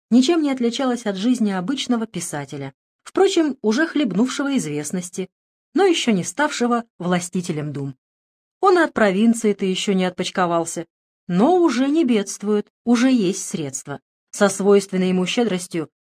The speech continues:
он тратит их направо и налево. Чувствует себя физически хорошо. «Новый век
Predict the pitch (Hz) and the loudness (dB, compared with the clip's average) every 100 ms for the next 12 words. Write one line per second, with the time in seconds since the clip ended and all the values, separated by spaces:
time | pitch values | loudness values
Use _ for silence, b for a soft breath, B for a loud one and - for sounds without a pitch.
0 | _ 220 247 254 294 302 262 254 247 202 | _ 0 2 2 2 0 -2 -4 -2 0
1 | 233 233 311 294 269 214 151 139 131 135 | -2 2 2 2 2 0 -2 -6 -8 -10
2 | _ _ _ _ - 370 - 311 294 262 | _ _ _ _ 2 2 2 -4 -2 0
3 | 247 240 190 196 240 233 208 - 147 - | 0 0 -2 -2 -4 -6 -8 -6 -6 -6
4 | 143 139 _ _ _ - 185 196 180 175 | -10 -12 _ _ _ -2 2 4 2 0
5 | 208 - | -2 -6